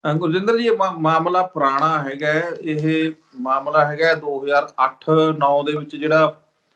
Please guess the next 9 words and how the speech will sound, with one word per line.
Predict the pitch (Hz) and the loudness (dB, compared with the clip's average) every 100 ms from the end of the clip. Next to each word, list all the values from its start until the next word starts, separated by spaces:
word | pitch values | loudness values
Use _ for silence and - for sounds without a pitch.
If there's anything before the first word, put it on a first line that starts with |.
| _ _ _ - | _ _ _ -4
ਤਿੰਨ | 143 | -4
ਸੌ | 143 156 151 | 0 2 4
ਬਾਰਾਂ | 135 135 143 | 4 4 4
ਮੈਡੀਕਲ | 139 143 143 156 156 | 4 0 2 2 2
ਅਫਸਰ | - 135 | 0 -6
ਭਰਤੀ | 127 160 151 139 | -4 -6 -6 -4
ਕਰੇ | 135 123 | -2 -2
ਗਈ | 120 113 | -4 -4
ਸੀ, | 127 151 | -4 -6